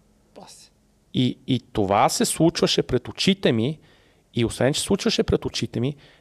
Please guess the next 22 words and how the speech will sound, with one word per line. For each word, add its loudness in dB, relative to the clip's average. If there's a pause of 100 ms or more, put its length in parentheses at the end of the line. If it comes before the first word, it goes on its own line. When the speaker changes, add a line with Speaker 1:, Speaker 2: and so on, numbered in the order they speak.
Speaker 2:
ние 4
се -2
опитвахме, 0 (220)
ние 2
виждаме, 2
че -4
сме 2
неефективни. 0 (440)
Обаче 0
имаме 6
много 2
пари. 0 (380)
И -2
си -4
казваме: 2 (440)
"Ще -6
вкараме 4
още 4
хора. -4 (380)
Вкарваме 4
още 2
хора. -12